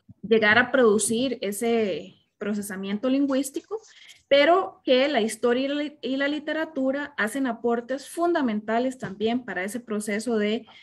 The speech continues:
decodificación y de comprender el texto en su contexto, ¿no? ¿Qué nos dice sobre, no solo sobre,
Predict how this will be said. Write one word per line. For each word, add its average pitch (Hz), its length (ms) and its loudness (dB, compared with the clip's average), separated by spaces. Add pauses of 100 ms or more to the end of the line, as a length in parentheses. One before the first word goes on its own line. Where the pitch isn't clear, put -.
(160)
decodificación 247 1200 2
y 254 160 -2
de 269 260 2
comprender 254 680 -2
el 294 160 -6
texto 285 420 -6
en 302 100 2
su 339 200 0
contexto, 196 640 -6 (800)
¿no? 208 180 -6
¿Qué 285 160 2
nos 302 220 2
dice 302 380 2
sobre, 254 520 2
no 226 200 -2
solo 262 400 -2
sobre, 240 580 -2